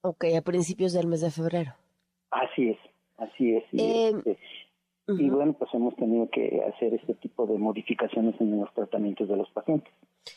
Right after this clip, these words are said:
Speaker 1: Eh, ¿han tenido, eh, doctor, eh,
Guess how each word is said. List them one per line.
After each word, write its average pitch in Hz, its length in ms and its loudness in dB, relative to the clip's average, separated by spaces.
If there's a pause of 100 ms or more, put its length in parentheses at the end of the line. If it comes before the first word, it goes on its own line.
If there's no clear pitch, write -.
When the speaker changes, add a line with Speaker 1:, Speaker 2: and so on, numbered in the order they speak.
(220)
Speaker 1:
Eh, 233 340 0
¿han 269 200 -2
tenido, 330 380 -2 (100)
eh, 208 420 2
doctor, 175 400 -2 (180)
eh, 170 460 2